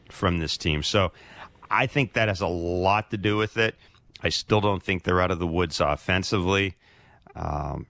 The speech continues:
you know, they did go sixteen and thirteen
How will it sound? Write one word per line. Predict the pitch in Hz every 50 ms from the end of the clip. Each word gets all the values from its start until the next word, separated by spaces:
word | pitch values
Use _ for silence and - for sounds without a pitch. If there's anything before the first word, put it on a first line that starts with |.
| _ _
you | 76 82
know, | 76 - 85
they | - 104 92 87 85 80 76 69 - _ _ _ _ _ _ _ _ _ _ _ _ - - - - _ _
did | - 120 120 113 110 107 101 92 - _ - -
go | - 104 95 90
sixteen | - - - 117 107 - - - 113 104 101 95
and | 87 87
thirteen | 82 - - 110 104 101 98 - - 101 87 85 82 82 78 80